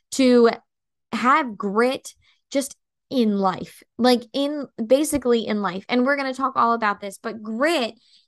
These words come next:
is you, it's, it's the, it's not being always motivated to do things, but being disciplined, right? Grit is, "I don't want to do, I don't wanna do this workout,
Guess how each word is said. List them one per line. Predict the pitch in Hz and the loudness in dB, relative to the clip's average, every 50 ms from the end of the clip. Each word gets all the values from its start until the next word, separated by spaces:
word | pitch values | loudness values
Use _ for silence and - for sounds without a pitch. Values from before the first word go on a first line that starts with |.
| _ _ _ | _ _ _
is | - 254 247 233 220 - - _ - | 0 0 0 0 -2 -6 -12 _ -8
you, | 247 220 202 220 254 294 320 277 240 208 208 208 214 220 220 - _ _ _ _ _ _ _ _ _ _ _ _ _ _ - | -8 -6 -4 0 2 2 4 4 4 2 2 2 0 -4 -6 -12 _ _ _ _ _ _ _ _ _ _ _ _ _ _ -2
it's, | 277 277 277 - - - | -2 -2 -2 -4 -2 0
it's | 254 254 262 - - - | 0 0 0 -4 -10 -6
the, | 269 269 262 269 262 262 247 - - _ _ _ _ _ _ _ _ _ | -4 -2 -2 -2 -2 -2 -4 -6 -10 _ _ _ _ _ _ _ _ _
it's | - 262 254 - - - | -2 -2 -2 -2 -6 -8
not | - 262 262 262 277 311 349 349 _ | -4 -2 0 0 0 0 -2 -4 _
being | - 285 269 262 254 247 247 - | -4 -4 -2 -2 -2 -4 -4 -2
always | - 233 233 233 233 233 226 214 220 | 0 0 2 2 2 0 -2 -2 -4
motivated | 208 214 208 208 208 202 208 220 254 254 285 294 302 302 320 320 330 320 _ _ _ _ _ _ _ _ - | -4 -4 -4 -2 -2 -2 -2 -2 -4 -4 -6 -6 -6 -6 -6 -6 -8 -8 _ _ _ _ _ _ _ _ -8
to | - 277 | -4 0
do | 277 320 339 | 0 0 2
things, | 330 349 349 339 339 349 330 - - - | 2 0 -2 -2 -4 -8 -10 -14 -16 -10
but | 247 247 233 220 | -8 -8 -6 -2
being | - 220 202 202 196 | -2 -2 -2 -2 -2
disciplined, | 185 190 190 - - 196 - - - - - 202 - _ _ _ _ _ - | -2 -4 -4 -4 -6 -10 -10 -12 -14 -14 -16 -18 -20 _ _ _ _ _ -4
right? | 208 202 208 208 220 | -2 0 0 -2 -2
Grit | 202 208 208 220 254 285 302 - - - | -4 0 2 2 4 4 2 0 -2 0
is, | 240 240 226 220 220 214 208 208 208 - - - _ _ _ _ _ _ _ _ _ | 0 2 2 2 0 0 -2 -2 -4 -8 -14 -18 _ _ _ _ _ _ _ _ _
"I | - 220 262 | -8 -4 -4
don't | 294 311 - _ - | -4 -4 -4 _ -6
want | 202 196 202 220 247 254 - - | -4 -2 0 0 0 0 -2 -4
to | - - 233 | -8 -8 -8
do, | 208 208 214 226 226 240 240 240 240 233 - - - _ _ _ | -6 -2 -2 0 0 2 0 0 -2 -4 -8 -14 -20 _ _ _
I | - 233 | 0 2
don't | 262 254 233 240 | 2 2 2 2
wanna | 240 233 233 233 | 2 2 2 0
do | 226 214 220 220 208 | -2 -2 -2 -2 -2
this | 208 202 190 - | -2 -4 -6 -6
workout, | 202 185 185 180 185 - 233 233 247 262 269 - | -6 -4 -4 -4 -2 -2 0 0 2 2 0 0